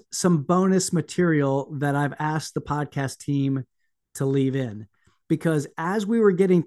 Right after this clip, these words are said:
ready to close up, Oscar asked me to, um, just leave it roll for just a few minutes. And he asked me some questions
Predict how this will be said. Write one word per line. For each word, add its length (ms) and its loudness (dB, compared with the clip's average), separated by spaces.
ready 220 4
to 120 -2
close 420 0
up, 280 -2
Oscar 540 0
asked 360 -2
me 340 -2
to, 540 4
um, 460 -2
just 220 -2
leave 360 4
it 100 -2
roll 520 -2
for 100 -2
just 220 -2
a 40 -6
few 140 -2
minutes. 320 -4
And 100 -2
he 220 2
asked 400 -4
me 240 0
some 240 -4
questions 720 -8